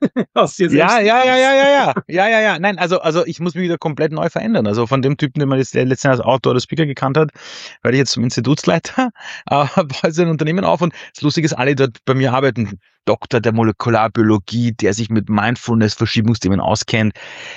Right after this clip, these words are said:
Speaker 2: ehemalige Rewe-Personalchefin von Ru-, äh, in Rumänien, die jetzt bei mir arbeitet. Und, also, da sind Leute dabei, da hätte ich früher am liebsten für die gearbeitet, ja. Ähm, und das aufzubauen ist gerade eine ganz andere Kiste. Und ich wollte immer Schuldirekt-, äh, ich wollte immer, ich wollte immer eine Art,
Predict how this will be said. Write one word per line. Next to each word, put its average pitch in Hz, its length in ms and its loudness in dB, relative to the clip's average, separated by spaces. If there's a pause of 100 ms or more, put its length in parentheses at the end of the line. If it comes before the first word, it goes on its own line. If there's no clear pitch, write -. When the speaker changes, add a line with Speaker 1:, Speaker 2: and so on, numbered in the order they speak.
(120)
Speaker 2:
ehemalige 123 600 2
Rewe-Personalchefin 113 1120 0
von 113 180 0
Ru-, 113 300 2
äh, 110 380 0
in 123 160 2
Rumänien, 120 600 2
die 117 100 -2
jetzt 120 140 0
bei 120 100 2
mir 117 240 4
arbeitet. 117 320 0
Und, 113 180 -2 (300)
also, 135 180 2 (200)
da 156 100 2
sind 196 240 2
Leute 202 360 2
dabei, 170 500 2 (360)
da 170 80 0
hätte 165 140 2
ich - 80 -10
früher 185 180 0
am 175 80 -2
liebsten 175 260 -4
für 156 60 -4
die 170 100 -2
gearbeitet, 139 540 2
ja. 113 260 0 (400)
Ähm, 120 460 0
und 131 380 -6
das 117 120 -4
aufzubauen 107 460 -2
ist 104 100 -4
gerade 104 140 0
eine 101 80 -4
ganz 95 220 -4
andere 90 220 -4
Kiste. - 280 -6
Und 113 80 4
ich 110 100 -2
wollte 131 200 2
immer 160 120 2
Schuldirekt-, 147 540 0
äh, 123 220 0
ich 120 100 -4
wollte 131 180 0
immer, 151 160 0
ich - 160 -8
wollte 131 220 0
immer 143 100 -2
eine 127 160 0
Art, 123 200 -2